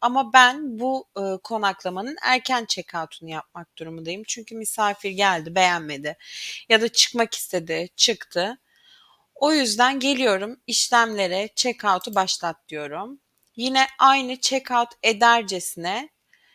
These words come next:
erken check-out'ta da tekrar check-out'u başlat diyerek ilerliyorum aslında.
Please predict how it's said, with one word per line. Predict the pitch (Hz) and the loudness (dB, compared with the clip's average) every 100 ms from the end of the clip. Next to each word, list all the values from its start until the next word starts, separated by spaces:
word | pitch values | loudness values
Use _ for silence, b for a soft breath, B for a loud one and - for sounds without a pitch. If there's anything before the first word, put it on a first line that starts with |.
| b - | b 4
erken | 233 233 262 269 | 4 4 0 -2
check-out'ta | - 226 - 185 - 185 | -4 -6 -2 -2 -2 -8
da | 240 | -8
tekrar | - 247 - 226 254 | -4 -6 0 -2 -2
check-out'u | - 220 214 180 185 220 | -4 -6 0 -2 0 0
başlat | 202 - 214 202 - | 0 0 -4 -4 -4
diyerek | 170 160 - | -2 -4 -6
ilerliyorum | 165 156 156 156 156 160 | -4 -4 -4 -8 -8 -8
aslında. | 156 - 165 165 226 302 | -8 -8 -10 -8 -6 -8